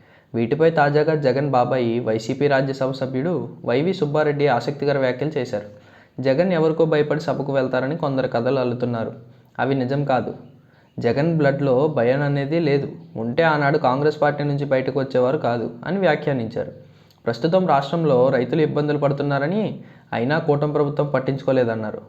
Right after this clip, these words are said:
ముఖ్యంగా మిర్చి రైతులకు గిట్టుబాటు ధర పలకడం లేదన్నారు. దీనిపై జగన్ ఇప్పటికే గుంటూరులో పర్యటించి రైతులను ఓదార్చారని తెలిపారు. ఇక సూపర్ సిక్స్ హామీలు కేవలం ప్రకటనలకే పరిమితమయ్యాయని వైవి చెప్పారు. వీటన్నింటిపైన సభలో ప్రశ్నించేందుకు జగన్ రెడీ అయ్యారని, అందుకే సభకు వెళ్తున్నారని వైవి సుబ్బారెడ్డి తేల్చి చెప్పారు.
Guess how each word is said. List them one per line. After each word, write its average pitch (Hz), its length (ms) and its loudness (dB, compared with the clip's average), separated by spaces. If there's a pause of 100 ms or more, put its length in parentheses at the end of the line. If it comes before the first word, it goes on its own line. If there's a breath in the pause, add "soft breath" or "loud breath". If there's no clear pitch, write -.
ముఖ్యంగా 202 400 0
మిర్చి 190 320 0
రైతులకు 160 720 2
గిట్టుబాటు 147 360 0
ధర 143 160 0
పలకడం 131 420 0
లేదన్నారు. 113 400 -2 (440 loud breath)
దీనిపై 165 300 4
జగన్ 165 300 2
ఇప్పటికే 160 360 0
గుంటూరులో 143 460 2
పర్యటించి 131 520 -2
రైతులను 160 400 0
ఓదార్చారని 139 600 -2
తెలిపారు. 120 380 -2 (380 loud breath)
ఇక 160 140 0
సూపర్ 165 360 0
సిక్స్ 165 240 -4
హామీలు 135 580 0
కేవలం 160 300 0
ప్రకటనలకే 170 580 -2
పరిమితమయ్యాయని 135 840 -2
వైవి 135 280 0
చెప్పారు. 123 400 -6 (480 loud breath)
వీటన్నింటిపైన 190 760 2
సభలో 151 340 2
ప్రశ్నించేందుకు 147 800 -2
జగన్ 139 340 0
రెడీ 143 200 2
అయ్యారని, 135 440 2
అందుకే 127 420 -2
సభకు 151 300 0
వెళ్తున్నారని 135 580 0
వైవి 123 280 0
సుబ్బారెడ్డి 131 480 -2
తేల్చి 143 300 -2
చెప్పారు. 117 340 -6